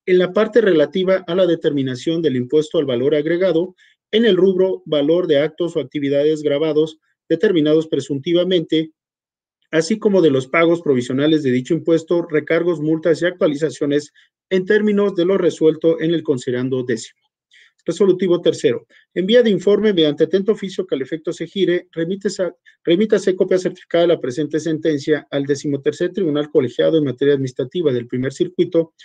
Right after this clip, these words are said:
en testimonio del cumplimiento dado a la ejecutoria dictada en el juicio de amparo D A quinientos sesenta y cinco, diagonal dos mil diecinueve, guion once mil seiscientos veinticuatro. Resolutivo cuarto,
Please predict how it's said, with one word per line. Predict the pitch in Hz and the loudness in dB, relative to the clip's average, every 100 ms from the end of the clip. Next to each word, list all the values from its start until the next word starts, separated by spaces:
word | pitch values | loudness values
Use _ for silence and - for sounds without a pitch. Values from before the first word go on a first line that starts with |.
| - _ - | -20 _ -6
en | 180 | 2
testimonio | 233 233 202 185 190 185 | 2 2 2 2 4 4
del | 156 | 4
cumplimiento | - 175 170 160 165 151 | 2 -2 0 0 2 4
dado | 156 160 | 4 4
a | |
la | 156 | 4
ejecutoria | 156 165 _ 151 151 | 0 -8 _ 2 2
dictada | 127 123 147 151 | 2 -2 0 0
en | |
el | 131 | -2
juicio | 123 151 160 | -4 -6 -4
de | 127 | -6
amparo | 120 139 131 131 _ _ _ | -4 -2 -2 -6 _ _ _
D | 175 196 | 2 4
A | 190 185 | 4 0
quinientos | 156 160 165 160 | 0 0 0 -4
sesenta | 135 165 156 139 | -4 -4 -2 -2
y | |
cinco, | 123 160 160 | -2 -4 0
diagonal | 147 123 127 139 | 2 2 -2 -4
dos | 139 131 | -4 -2
mil | 139 | -4
diecinueve, | 147 143 190 185 151 | -4 -4 -2 2 2
guion | 147 156 175 180 | 2 0 0 -2
once | 147 139 | -6 -4
mil | 135 147 | -4 -4
seiscientos | 139 117 127 127 123 | -6 -8 -8 -6 -4
veinticuatro. | 127 123 127 - _ _ _ _ _ _ | -6 -6 -14 -16 _ _ _ _ _ _
Resolutivo | - 185 170 143 160 165 | -2 0 2 2 2 2
cuarto, | 180 175 196 185 | 0 0 0 -2